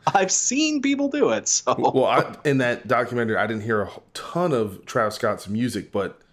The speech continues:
Speaker 2: people
Speaker 1: Mm.
Speaker 2: were definitely going, going off and, and, and feeling it. And it's, you know, listen, I
Speaker 1: Yeah.
Speaker 2: think, uh, as someone on the kinda other end of it,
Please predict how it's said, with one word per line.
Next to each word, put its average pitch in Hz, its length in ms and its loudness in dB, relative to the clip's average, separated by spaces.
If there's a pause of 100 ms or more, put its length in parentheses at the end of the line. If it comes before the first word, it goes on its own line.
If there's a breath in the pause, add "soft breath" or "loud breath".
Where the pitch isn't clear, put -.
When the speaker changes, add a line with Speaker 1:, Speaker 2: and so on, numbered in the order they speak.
(180)
Speaker 2:
people 139 200 4
Speaker 1:
Mm. 110 60 4
Speaker 2:
were 110 100 2
definitely 110 400 0
going, 101 440 -4
going 104 280 -2
off 107 340 0
and, 80 340 -10
and, 87 360 -10
and 90 180 -12
feeling 98 320 -4
it. 85 120 -8
And 123 200 -2
it's, 131 220 -4
you 196 80 4
know, 143 240 2 (220 loud breath)
listen, 143 220 2
I 117 100 4
Speaker 1:
Yeah. 156 140 4
Speaker 2:
think, - 400 0
uh, 104 400 2
as 101 200 -4
someone 113 360 2
on 107 200 0
the 101 100 -4
kinda 98 460 -2
other 98 280 0
end 98 220 -6
of 98 80 -6
it, 98 220 -4